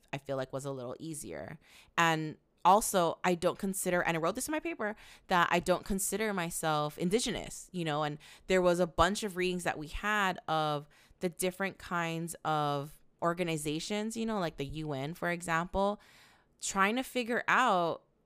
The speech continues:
what the definition of Indigenous means so that they can make policies and recommendations.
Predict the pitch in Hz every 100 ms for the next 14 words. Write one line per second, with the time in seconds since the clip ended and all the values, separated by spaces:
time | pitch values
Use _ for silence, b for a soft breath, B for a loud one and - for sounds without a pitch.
0 | _ _ 180 185 190 202 - 175 - 190
1 | 196 233 - 170 151 160 165 175 226 339
2 | 220 170 156 151 165 156 147 151 151 -
3 | - 165 202 196 165 - - 165 170 180
4 | - 160 160 156 131 143 135 - 147 139
5 | 147 151 - 135 127 131 151